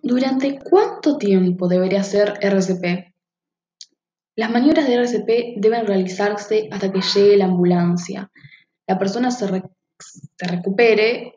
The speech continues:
o el rescatador se encuentre exhausto como para continuar. Siempre es conveniente alternar la realización de compresiones con otra persona entrenada para evitar agotarse.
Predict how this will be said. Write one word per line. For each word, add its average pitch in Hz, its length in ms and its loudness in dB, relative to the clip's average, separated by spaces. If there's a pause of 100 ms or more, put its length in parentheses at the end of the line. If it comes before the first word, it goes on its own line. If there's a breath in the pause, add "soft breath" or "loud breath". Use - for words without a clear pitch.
o 240 220 4
el 240 80 0
rescatador 196 680 2
se - 160 -6
encuentre 190 800 -2
exhausto 208 920 -6
como 190 160 0
para 180 220 2
continuar. 170 600 0 (600)
Siempre 247 380 2
es 247 40 -2
conveniente 247 1000 0
alternar 202 840 2
la 180 640 0
realización 185 840 -2
de 202 100 -2
compresiones 240 1300 -6 (260)
con 202 180 2
otra 196 220 6
persona 233 680 2
entrenada 208 800 2
para 202 180 0
evitar 175 440 2
agotarse. - 800 -8